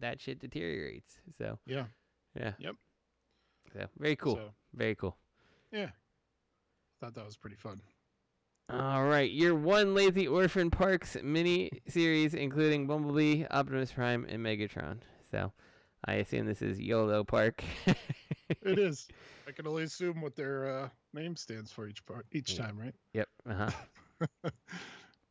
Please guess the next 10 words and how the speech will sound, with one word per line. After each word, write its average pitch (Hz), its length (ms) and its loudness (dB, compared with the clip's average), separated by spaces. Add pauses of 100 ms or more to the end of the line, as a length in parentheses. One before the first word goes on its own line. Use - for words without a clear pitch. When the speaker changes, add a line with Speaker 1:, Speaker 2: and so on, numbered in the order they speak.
(920)
Speaker 1:
Um, 156 440 4
so, 208 160 2
like, 214 260 2
I 196 140 -2
mean, 220 320 0 (2000)
fine. 220 720 2
Like, 156 360 4
I - 100 0
mean, 180 320 0 (960)
Speaker 2:
Sure, 101 320 -8